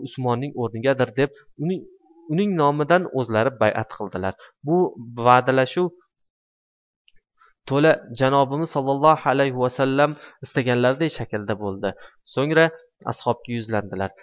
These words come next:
"Sizlar yer yuzining eng xayrli insonlarisilar", deya mamnuniyatlarini izhor qildilar. Hudaybiyada kechgan bu bay'at marosimi haqidagi xabar Makkaga, Qurayshning qulog'iga ham yetib bordi. Musulmonlar baytni ziyorat qilish yo'lida hatto o'limdan ham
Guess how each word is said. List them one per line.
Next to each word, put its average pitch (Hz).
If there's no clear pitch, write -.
"Sizlar 123
yer 175
yuzining 139
eng 175
xayrli 113
insonlarisilar", 101
deya 156
mamnuniyatlarini 104
izhor -
qildilar. 92
Hudaybiyada 185
kechgan 170
bu 165
bay'at 147
marosimi 147
haqidagi 139
xabar 151
Makkaga, 113
Qurayshning 160
qulog'iga 131
ham 131
yetib 107
bordi. 95
Musulmonlar 147
baytni 139
ziyorat 160
qilish 165
yo'lida 156
hatto -
o'limdan 165
ham 165